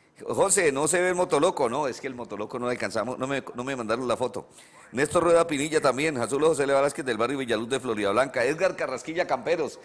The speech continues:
en Sardinata feliz porque ganó Chicho Espinel también. Oscar Javier Orduz, Martín Luna,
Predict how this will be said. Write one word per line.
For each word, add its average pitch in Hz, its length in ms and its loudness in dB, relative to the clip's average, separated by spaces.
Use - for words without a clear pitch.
en - 80 -12
Sardinata 127 540 2
feliz 131 180 0
porque 131 240 -2
ganó 113 220 0
Chicho 127 260 -6
Espinel 113 300 -6
también. 135 360 0
Oscar 135 360 0
Javier 135 280 4
Orduz, 170 400 0
Martín 135 440 -2
Luna, 240 560 0